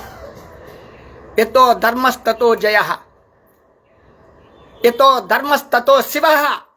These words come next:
ఎక్కడ ధర్మం ఉంటే అక్కడ విజయం, ఎక్కడ విజయము ధర్మం ఉంటే అక్కడ శివుడు ఉంటాడరా. శివుడు ఎక్కడున్నాడో అని వెతుకుతారేమిరా? మీ దగ్గర ధర్మం ఉందా, విజయం ఉందా? మీకు గతి కలిగిన ముద్ద ఇంకొకనికి పెట్టి, ఒకనికి కడుపు మంట, ఆకలి తీర్చి మీరు తింటే అక్కడ మీ దగ్గర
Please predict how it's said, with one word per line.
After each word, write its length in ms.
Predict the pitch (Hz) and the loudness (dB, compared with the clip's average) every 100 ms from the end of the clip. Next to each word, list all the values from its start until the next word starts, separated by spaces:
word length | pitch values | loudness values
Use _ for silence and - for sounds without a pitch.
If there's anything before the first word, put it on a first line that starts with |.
| _ _ _ _ _ _ _ _ _ _ _ _ _ - - - - - 190 | _ _ _ _ _ _ _ _ _ _ _ _ _ -20 -20 -20 -20 -6 -4
ఎక్కడ 300 | - 262 247 | 0 0 0
ధర్మం 380 | 208 233 247 | 0 0 0
ఉంటే 180 | 247 247 | 0 -2
అక్కడ 180 | 233 214 | -2 -2
విజయం, 440 | 202 202 247 208 - _ | 0 2 2 0 -6 _
ఎక్కడ 280 | - - 254 | -4 -2 -4
విజయము 460 | 233 208 262 269 262 | -4 -2 -2 0 0
ధర్మం 320 | 202 226 247 | 0 -2 0
ఉంటే 180 | 233 233 | -2 -2
అక్కడ 200 | 214 202 | -6 -6
శివుడు 340 | - 226 226 | -6 -6 -4
ఉంటాడరా. 360 | 214 180 170 151 | -2 -2 -2 -6
శివుడు 300 | - 226 240 | -6 -4 -2
ఎక్కడున్నాడో 500 | 220 220 247 240 220 | -2 0 0 2 0
అని 80 | 202 | -2
వెతుకుతారేమిరా? 720 | 160 - - 285 277 233 175 - | -4 -8 -2 0 0 -2 -6 -6
మీ 160 | 185 226 | -8 -6
దగ్గర 240 | 233 269 | -6 -8
ధర్మం 400 | 190 202 233 254 | -6 -6 -4 -4
ఉందా, 240 | 240 240 | -2 0
విజయం 420 | 277 214 202 247 226 | 0 -2 0 2 0
ఉందా? 280 | 220 202 - - - - - - - | 0 -2 -4 -18 -20 -20 -20 -14 -4
మీకు 240 | 254 277 | -4 -2
గతి 260 | 240 - 233 | 0 0 0
కలిగిన 280 | 262 262 247 | 0 0 0
ముద్ద 280 | 240 254 | -2 0
ఇంకొకనికి 480 | 302 277 254 240 226 | -2 -2 -6 -6 -6
పెట్టి, 360 | - 254 294 277 | -6 -6 -4 -4
ఒకనికి 380 | 220 247 240 - | -4 -6 -8 -2
కడుపు 300 | 220 240 269 | -2 -2 -2
మంట, 260 | 254 247 | -2 2
ఆకలి 500 | 262 226 208 240 254 | 0 2 0 -2 -6
తీర్చి 380 | 233 262 254 269 | -8 -12 -12 -10
మీరు 160 | 254 202 | -8 -10
తింటే 320 | 247 254 285 | -10 -8 -6
అక్కడ 380 | - - - 262 | -4 -2 0 0
మీ 160 | 247 | 0
దగ్గర 360 | 226 240 285 | -2 0 2